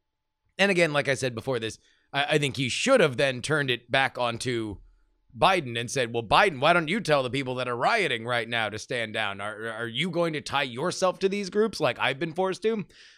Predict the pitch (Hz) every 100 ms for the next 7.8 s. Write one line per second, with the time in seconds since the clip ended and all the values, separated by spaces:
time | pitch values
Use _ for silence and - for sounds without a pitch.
0 | - 160 151 113 76 - _ _ _ _
1 | _ _ _ _ _ _ _ 110 180 233
2 | 196 170 156 127 90 98 117 143 190 208
3 | 196 165 135 107 80 - - 104 120 131
4 | 185 214 208 180 143 117 90 82 90 156
5 | 190 165 117 - - - 135 156 175 160
6 | - 170 175 135 101 139 139 139 139 131
7 | 120 120 117 104 90 85 -